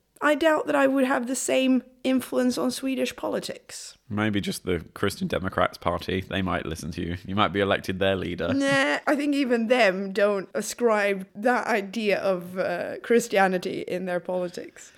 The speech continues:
Speaker 2: But all jokes aside, what we mean is, is that their lives and their world were so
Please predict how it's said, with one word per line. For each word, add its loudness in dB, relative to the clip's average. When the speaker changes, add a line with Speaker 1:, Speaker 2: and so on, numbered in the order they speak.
Speaker 2:
But 4
all 2
jokes 2
aside, 4
what 0
we 0
mean -2
is, -2
is -6
that -2
their 2
lives -2
and -2
their 0
world -2
were -2
so -2